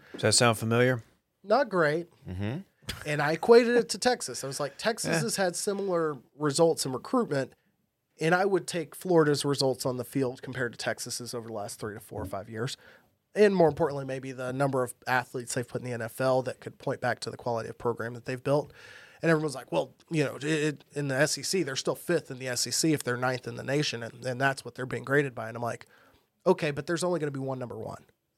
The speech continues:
Speaker 2: you know, and so on and so forth. So unless you're saying you cannot hold this job and be credited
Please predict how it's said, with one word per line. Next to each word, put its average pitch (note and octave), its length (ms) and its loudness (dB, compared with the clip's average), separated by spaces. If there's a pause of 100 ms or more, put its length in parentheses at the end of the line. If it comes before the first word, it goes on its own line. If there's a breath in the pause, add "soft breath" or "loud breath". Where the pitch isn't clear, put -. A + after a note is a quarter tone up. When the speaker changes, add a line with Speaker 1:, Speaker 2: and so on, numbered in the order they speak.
(140)
Speaker 2:
you D3 120 2
know, A2+ 160 2
and B2+ 140 2
so D3+ 160 8
on B2+ 80 4
and A#2 120 -4
so C#3+ 140 0
forth. - 280 -8
So C3+ 200 4
unless D#3+ 280 6
you're E3+ 100 0
saying D3 340 -4
you D3 160 -10
cannot D3 440 0
hold C#3+ 220 -6
this C#3 180 -4
job B2 420 0
and B2 140 -10
be A#2 120 -12
credited C3 640 2